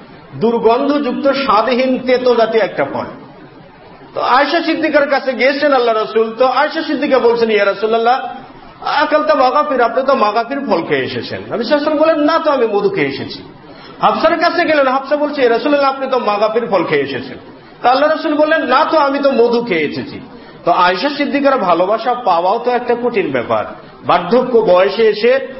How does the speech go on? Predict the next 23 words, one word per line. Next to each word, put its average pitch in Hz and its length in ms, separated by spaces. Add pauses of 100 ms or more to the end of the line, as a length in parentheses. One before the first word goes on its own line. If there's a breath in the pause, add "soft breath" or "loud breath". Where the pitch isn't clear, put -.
আয়েশার 196 340
মতো 220 240
মেয়েকে 185 280
বিবাহ 175 320
করেছেন। 156 400 (540 loud breath)
মানসিক 240 680
দুর্বলতা, 190 720
মানবীয় 277 600
দুর্বলতা 233 580
যেটা, 170 260
এই 202 200
দুর্বলতার 254 580
থেকে 196 560 (280 loud breath)
আয়েশা 180 240
সিদ্দিকার 202 460
কাছে 175 320
কিংবা 208 360
হাফসার 180 340
কাছে 185 200
আল্লাহ 165 200
রসুল 165 260
বললেন, 151 580 (280 loud breath)
"আল্লাহর 277 360